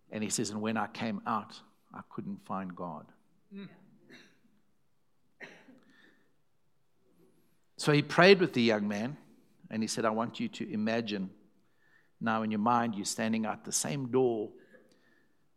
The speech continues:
Speaker 1: but this time you ask God for forgiveness. You repent and ask him for forgiveness.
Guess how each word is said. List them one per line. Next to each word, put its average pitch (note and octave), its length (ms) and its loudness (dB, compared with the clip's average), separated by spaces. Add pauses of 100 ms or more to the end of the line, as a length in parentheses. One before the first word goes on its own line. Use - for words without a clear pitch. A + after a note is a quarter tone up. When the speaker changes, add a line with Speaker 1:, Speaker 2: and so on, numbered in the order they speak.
(100)
Speaker 1:
but G2+ 140 -18
this C3+ 200 2
time A2 220 -2
you G#2 140 -2
ask A2+ 260 -2
God A2 280 0
for - 100 -16
forgiveness. G2+ 800 -6 (1080)
You G2+ 100 -10
repent G#2+ 440 -6
and G#2 100 -8
ask G#2+ 240 -6
him G#2 100 -6
for - 140 -14
forgiveness. F2+ 760 -10